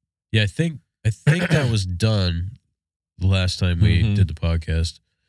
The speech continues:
Speaker 1: Um, all the electrical material showed up, all, uh, six thousand dollars worth of it.
Speaker 2: Yeah, that stuff is expensive.
Speaker 1: Man, like, uh, well, those are probably, like, five, ten, fifteen, twenty, twenty-five,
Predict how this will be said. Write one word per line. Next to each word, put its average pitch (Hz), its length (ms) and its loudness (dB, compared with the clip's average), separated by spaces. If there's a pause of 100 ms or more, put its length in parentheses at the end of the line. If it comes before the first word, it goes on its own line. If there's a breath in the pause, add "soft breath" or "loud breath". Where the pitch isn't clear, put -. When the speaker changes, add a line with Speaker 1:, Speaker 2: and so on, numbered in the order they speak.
(240)
Speaker 1:
Um, 92 340 0
all 113 180 0
the 110 120 0
electrical 113 440 0
material 107 440 0
showed 104 300 0
up, 104 200 0 (800)
all, 95 440 2
uh, 95 440 0 (420)
six - 300 -4
thousand 95 360 0
dollars 95 380 0
worth 92 180 0
of 92 80 0
it. 90 120 -2 (360)
Speaker 2:
Yeah, 98 280 2
that 95 200 0
stuff 95 300 -2
is 82 140 -2
expensive. 85 800 -4
Speaker 1:
Man, 92 300 -2 (560)
like, 90 360 0
uh, 92 600 0 (440 loud breath)
well, 90 120 -2
those 78 140 0
are 78 40 -4
probably, 78 260 -2
like, 80 120 0
five, 90 300 -2
ten, 87 300 -2
fifteen, 87 680 -2
twenty, 87 540 -2
twenty-five, 87 560 -2